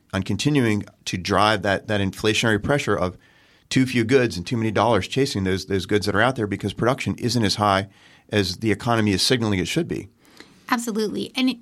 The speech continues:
Speaker 2: have to remember, too, that these are things that small business owners have planned for. They have looked towards the future and said, "Okay, in the next three years, I wanna make this improvement. I wanna purchase this piece of equipment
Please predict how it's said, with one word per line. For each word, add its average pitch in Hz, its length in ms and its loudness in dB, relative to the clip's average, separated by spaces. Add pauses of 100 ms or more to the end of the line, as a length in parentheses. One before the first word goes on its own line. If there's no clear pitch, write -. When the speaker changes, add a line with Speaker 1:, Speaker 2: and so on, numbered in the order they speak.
(100)
Speaker 2:
have 403 100 0
to 392 100 -4
remember, 247 300 2
too, 269 220 -4
that 214 180 -4
these 311 180 0
are 330 140 2
things 226 520 -4
that 190 280 -2 (240)
small 262 240 -2
business 226 400 0
owners 185 300 -2
have - 260 -6
planned 208 560 -2
for. - 400 -10 (460)
They 208 100 4
have 202 260 0
looked 202 280 -4
towards 196 240 -2
the 190 80 -6
future 180 300 -6
and 165 180 -4
said, 165 280 -6
"Okay, 185 240 -4
in 170 120 0
the 165 60 -2
next 170 320 -6
three 175 200 -6
years, 160 500 -4
I 180 120 0
wanna 170 220 -2
make 165 280 -6
this - 220 -8
improvement. 170 500 -8
I 175 60 -4
wanna 170 180 -6
purchase 190 400 -6
this 180 140 -6
piece 185 200 -10
of 170 120 -8
equipment 165 480 -8